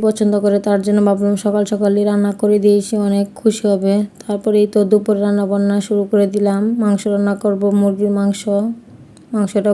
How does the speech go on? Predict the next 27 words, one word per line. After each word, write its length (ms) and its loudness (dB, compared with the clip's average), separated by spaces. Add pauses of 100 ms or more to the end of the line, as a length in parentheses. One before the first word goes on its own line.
বসিয়ে 360 2
দিলাম। 300 0 (880)
এই 120 2
তো 60 -2 (100)
এখন 260 -2
মাংসটা 400 0
ভালোভাবে 400 2 (180)
কষিয়ে 380 2
নেব 160 0 (200)
বেশ 140 4 (100)
কিছুক্ষণ। 520 -2 (1500)
মেয়ের 340 6
জন্মদিন 460 4
উপলক্ষে 440 2 (100)
অনেক 240 4
কিছু 220 0
প্ল্যান 280 4
করে 200 2
রেখেছিলাম, 480 2 (100)
কিন্তু 220 2 (120)
তা 80 -4 (120)
আর 80 4 (100)
ভালোভাবে 420 2 (120)
হয়ে 260 2
উঠল 200 0 (180)
না। 80 2 (420)
পারিবারিক 420 2